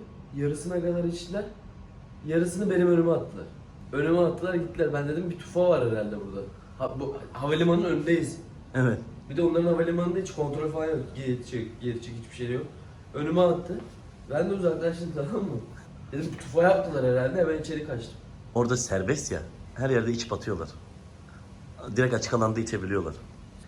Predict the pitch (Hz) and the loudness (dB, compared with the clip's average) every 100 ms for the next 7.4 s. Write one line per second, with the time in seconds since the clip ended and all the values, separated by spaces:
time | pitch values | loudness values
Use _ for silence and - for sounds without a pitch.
0 | - 117 127 139 139 143 - 151 143 143 | -8 -2 0 0 -2 -8 -6 0 0 0
1 | 151 147 135 131 131 131 143 156 175 175 | -6 -8 -4 0 0 0 -4 -4 -4 -4
2 | 123 113 - - 104 104 101 - - - | -4 -6 -6 -10 -10 -10 -14 -14 -18 -18
3 | - - - - - 165 - 170 160 147 | -18 -18 -18 -10 -2 0 4 6 8 8
4 | 127 175 175 139 123 104 107 107 160 175 | 6 4 6 4 6 4 2 0 6 8
5 | 160 - 165 165 143 120 - - - - | 8 6 6 8 8 6 0 -8 -10 -6
6 | 139 147 151 147 143 131 147 - 151 143 | -2 4 4 6 4 0 -2 -2 0 0
7 | 143 123 110 151 | 0 -2 -2 -4